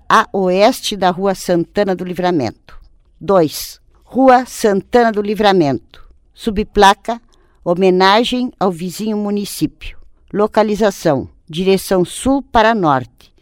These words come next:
com início na Rua República do Uruguai e término na Rua Alegrete, paralela a leste da Rua Uruguaiana. Número quatro, Rua Rosário do Sul. Subplaca,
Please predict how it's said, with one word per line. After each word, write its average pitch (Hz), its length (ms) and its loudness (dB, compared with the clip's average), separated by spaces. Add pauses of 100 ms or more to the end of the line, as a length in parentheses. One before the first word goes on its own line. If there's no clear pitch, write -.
(160)
com 208 220 2
início 220 540 -2
na 202 160 0
Rua 196 340 0
República 185 680 -4
do 156 80 -6
Uruguai 165 580 2 (400)
e 202 80 0
término 202 680 2
na 190 180 0
Rua 185 220 0
Alegrete, 156 760 -6 (220)
paralela 175 720 4
a 170 120 2
leste 196 600 0
da 180 180 0
Rua 180 300 -2 (100)
Uruguaiana. 190 640 -2 (540)
Número 226 280 4
quatro, - 600 -2 (160)
Rua 254 340 4
Rosário 214 480 2
do 196 140 -8
Sul. 139 320 -6 (280)
Subplaca, 233 880 0